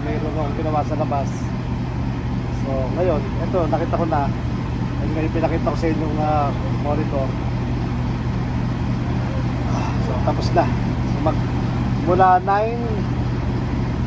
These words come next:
hanggang, ah, two thirty. Hanggang namin, nine, ten, eleven, twelve, one, two.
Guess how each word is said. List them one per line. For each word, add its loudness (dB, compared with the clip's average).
hanggang, 2
ah, 2
two 0
thirty. 4
Hanggang 2
namin, 2
nine, 0
ten, 0
eleven, 0
twelve, -2
one, 0
two. 0